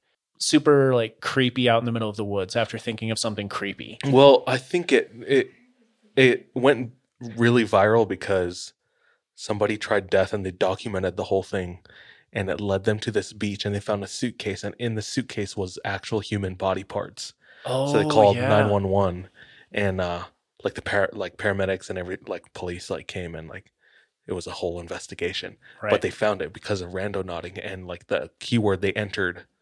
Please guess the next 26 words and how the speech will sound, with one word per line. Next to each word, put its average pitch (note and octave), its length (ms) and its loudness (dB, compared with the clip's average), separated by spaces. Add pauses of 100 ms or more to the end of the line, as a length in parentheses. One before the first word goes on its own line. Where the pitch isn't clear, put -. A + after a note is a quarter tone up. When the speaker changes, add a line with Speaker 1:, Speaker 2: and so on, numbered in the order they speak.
(140)
Speaker 1:
Was A2+ 480 -4 (180)
Speaker 2:
was, F2+ 380 -8
I F#2+ 80 -6
Speaker 1:
death. G#2 160 -2
Speaker 2:
think, G#2+ 200 0
death. - 440 0 (160)
Yeah. G2+ 240 -4 (120)
Speaker 1:
See, - 220 -2
I D3 220 6
put D3+ 200 4
in A#2+ 160 2
money, C#3 480 -2 (200)
nothing. A2 580 -8 (1200)
Nothing. A#2+ 460 -8 (520)
Speaker 2:
That's - 120 -6
'cause A2 160 2
you're A2 100 2
not G#2 140 2
meant G#2+ 160 -4
to G#2 80 -6
have G2+ 200 0
any F#2 160 -2
in F#2 120 -8
your F#2 140 -2
life. - 600 0
Speaker 1:
<laughs> B3 60 4